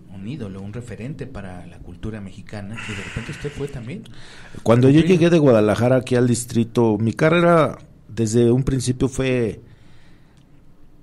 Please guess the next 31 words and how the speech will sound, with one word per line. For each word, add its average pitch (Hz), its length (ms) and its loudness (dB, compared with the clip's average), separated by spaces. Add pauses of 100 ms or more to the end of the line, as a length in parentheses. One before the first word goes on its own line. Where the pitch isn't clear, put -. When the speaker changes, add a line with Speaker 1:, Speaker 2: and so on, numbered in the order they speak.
(480)
Speaker 2:
rápida. 120 440 -12 (1700)
Yo 143 120 0
debuté 131 380 -2
un 139 100 -2
diecisiete 131 580 -4
de 120 80 -4
agosto 120 400 -4
de 113 120 -2
mil 117 200 -2
novecientos 110 600 -6
ochenta 113 540 -10
en 101 140 -8
la 98 80 -6
Arena 104 320 -8
Pacífico 101 600 -10
de 98 60 -8
Guadalajara, 90 580 -8
Jalisco, 98 580 -10 (640)
acompañando 104 840 -4
a 87 460 -6 (500)
uno 104 200 -6
de 101 60 -4
mis 95 200 -6
maestros, 95 420 -8
a 90 140 -10
Pedro 101 280 -6
Anguiano, 95 460 -6
que 82 80 -16
en 80 60 -16
paz 90 160 -12
descanse, 90 600 -12